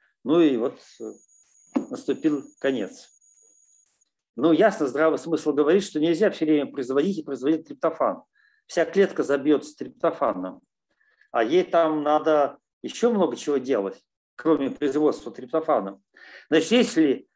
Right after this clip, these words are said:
триптофана много, то этот ген читать не нужно. И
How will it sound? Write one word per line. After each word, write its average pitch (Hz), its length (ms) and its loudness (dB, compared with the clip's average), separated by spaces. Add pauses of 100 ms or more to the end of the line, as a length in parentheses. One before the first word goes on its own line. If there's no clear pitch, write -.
(140)
триптофана 185 540 0
много, 196 380 4
то 180 140 4
этот 208 200 2
ген 202 200 4
читать 202 420 -2
не 254 220 4
нужно. 156 560 2 (1800)
И 170 480 0